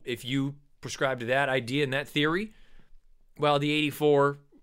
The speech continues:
is kind of the eighty-four, and regardless of the fact that he, he, you know, actually was running in Tampa as opposed to Oldsmar, you know, that's that. I at least wanna look at this horse. Oh, and the other piece is it doesn't sound like he's gonna run again until the first Saturday in May.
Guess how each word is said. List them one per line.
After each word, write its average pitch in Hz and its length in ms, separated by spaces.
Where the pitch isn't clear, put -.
is 131 280
kind 131 240
of 120 60
the 123 100
eighty-four, 127 480
and 123 80
regardless 120 500
of 113 60
the 104 60
fact 110 320
that 107 120
he, 110 380
he, 107 300
you 120 80
know, 90 220
actually 131 300
was 104 140
running 113 240
in 92 80
Tampa 120 400
as 95 120
opposed 101 280
to 101 40
Oldsmar, 101 580
you 117 80
know, 90 200
that's 117 300
that. 101 260
I 240 120
at 233 120
least 196 240
wanna 185 160
look 156 180
at 139 120
this 135 160
horse. 104 360
Oh, 165 220
and 120 80
the 151 60
other 147 100
piece 127 240
is 113 160
it 101 40
doesn't 123 180
sound 127 180
like 113 100
he's 107 80
gonna 107 140
run 123 220
again 98 200
until 95 220
the 90 80
first 101 240
Saturday 90 380
in 82 100
May. 85 220